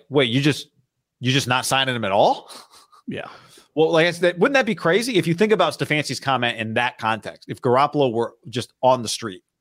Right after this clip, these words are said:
Speaker 1: they'd be crazy not to sign Jimmy
Speaker 2: Well, they,
Speaker 1: Garoppolo.
Speaker 2: they, I think that they would immediately.
Speaker 1: Which is why I don't really believe Kevin Stefanski.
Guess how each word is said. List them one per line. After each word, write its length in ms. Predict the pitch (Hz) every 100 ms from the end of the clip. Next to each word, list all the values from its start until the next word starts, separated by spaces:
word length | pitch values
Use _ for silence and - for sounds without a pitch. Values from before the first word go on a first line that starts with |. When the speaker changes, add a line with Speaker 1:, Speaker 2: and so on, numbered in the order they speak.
| _ _ _ _ _ _ _ _ _ _ _ -
Speaker 1:
they'd 140 | 180
be 80 | 180
crazy 360 | 165 254 370 127
not 180 | 95
to 60 | -
sign 220 | - 87
Jimmy 180 | - -
Speaker 2:
Well, 100 | 175
they, 160 | 151 131
Speaker 1:
Garoppolo. 360 | 127 117 113 -
Speaker 2:
they, 60 |
I 80 | 117
think 180 | 110 98
that 140 | 87
they 120 | 101
would 380 | 104 101 90 82 -
immediately. 480 | 95 87 69 - - _ _ _ -
Speaker 1:
Which 180 | 156 170
is 80 |
why 240 | 147 170 147
I 40 |
don't 180 | 151 135
really 240 | 127 110
believe 480 | 101 113 104 101 -
Kevin 240 | - 92 90
Stefanski. 560 | - 85 80 - 107